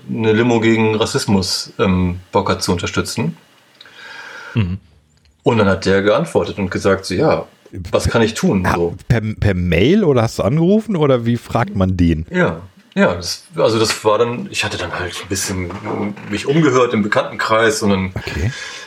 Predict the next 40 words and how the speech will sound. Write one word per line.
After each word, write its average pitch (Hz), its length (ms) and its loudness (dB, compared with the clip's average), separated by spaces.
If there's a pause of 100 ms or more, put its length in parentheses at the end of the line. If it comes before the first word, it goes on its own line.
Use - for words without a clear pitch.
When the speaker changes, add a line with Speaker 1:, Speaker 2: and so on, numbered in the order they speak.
(140)
Speaker 1:
gibt's - 260 -2
halt... 110 300 2 (240)
Ähm, 92 460 2 (920)
es - 140 -6
gibt 107 140 -4
ja 98 40 2
dann 92 140 0
so 90 160 0
Schauspieleragenturen 92 1300 0
zum 90 160 -2
Beispiel, 87 500 2
ne, 95 120 4 (100)
die 101 60 0
dann 85 220 2
halt, 85 440 0
ähm, 82 280 2
wo 85 80 2
man 87 140 2
die 82 80 -4
Schauspieler 90 460 0
buchen 107 300 0
kann 92 200 2
und 87 160 0
so. 90 180 2
Und 90 80 4
dann 87 100 2
hab 98 120 0
ich 101 120 -2
halt 104 200 2
da 90 260 2 (1120)
angefragt, 117 840 0
so, 90 240 2
und 107 120 2
dann 92 140 2
haben 98 160 4
die 104 240 4
mit 113 220 -2
denen 101 340 4
gesprochen 101 460 0
und 107 640 -2